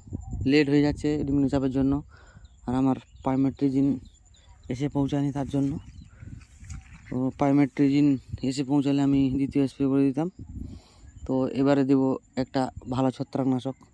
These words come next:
আমি যেটা ইউজ করি সেটাই দেব, সাইনপ্যাক, এজেস্ট্রোবিন আর ডাইফেনোকোনাজল, আর তার সঙ্গে, উম, ফিপ্রোনিল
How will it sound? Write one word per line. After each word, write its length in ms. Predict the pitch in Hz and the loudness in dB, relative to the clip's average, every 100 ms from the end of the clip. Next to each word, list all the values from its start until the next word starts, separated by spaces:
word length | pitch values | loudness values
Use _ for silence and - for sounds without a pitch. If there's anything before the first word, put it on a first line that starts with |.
| _ _ - - | _ _ -14 -2
আমি 120 | 127 123 | 0 0
যেটা 180 | 127 131 | 0 2
ইউজ 140 | 131 127 131 | 2 0 -4
করি 160 | 131 - _ _ _ _ _ _ _ - | -6 -6 _ _ _ _ _ _ _ -10
সেটাই 220 | - 139 131 | 0 4 4
দেব, 120 | 135 160 - - - | 4 0 -6 -16 -4
সাইনপ্যাক, 400 | 139 131 135 151 139 | 0 0 0 -2 0
এজেস্ট্রোবিন 600 | 131 131 - 135 127 143 135 | -2 -4 -2 0 2 2 2
আর 60 | 123 | 2
ডাইফেনোকোনাজল, 720 | 131 123 131 127 131 127 147 180 _ _ _ - - - _ - - 120 | 0 0 0 0 0 2 0 -4 _ _ _ -20 -20 -20 _ -16 -4 -2
আর 100 | 120 139 | -2 0
তার 140 | 131 - | -2 0
সঙ্গে, 320 | 135 131 131 127 - - - - - - - - - - - - - - - - - - - | 2 4 2 0 -6 -20 -20 -20 -20 -20 -20 -20 -16 -16 -18 -20 -20 -20 -20 -20 -20 -12 -2
উম, 220 | 131 131 127 - | 2 2 0 -2
ফিপ্রোনিল 460 | 143 143 147 156 | -4 2 4 4